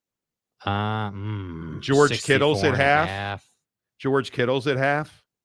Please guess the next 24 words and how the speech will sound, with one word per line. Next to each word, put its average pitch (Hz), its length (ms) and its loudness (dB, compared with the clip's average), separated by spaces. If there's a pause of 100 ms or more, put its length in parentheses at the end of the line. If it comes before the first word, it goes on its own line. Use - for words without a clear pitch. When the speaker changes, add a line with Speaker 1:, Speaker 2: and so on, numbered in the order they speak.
(200)
Speaker 1:
Justin 131 420 -2
Tucker, 117 460 -4
one 110 160 -2
and 110 100 -4
a 104 40 -4
half 107 180 -4
field 101 320 -6
goals 107 320 -2
is 92 140 -6
real 98 260 -2
attractive. 98 720 -4 (140)
I 110 40 -2
like 143 40 4
Speaker 2:
Travis 139 300 6
Speaker 1:
that 98 80 0
a 92 60 2
Speaker 2:
Kelce, 135 240 4 (120)
Speaker 1:
lot. 127 80 0
Speaker 2:
half 123 340 4
a, 127 300 4
a 120 80 4
rush 117 320 0
receiving 120 480 -4
touchdown. 120 580 -6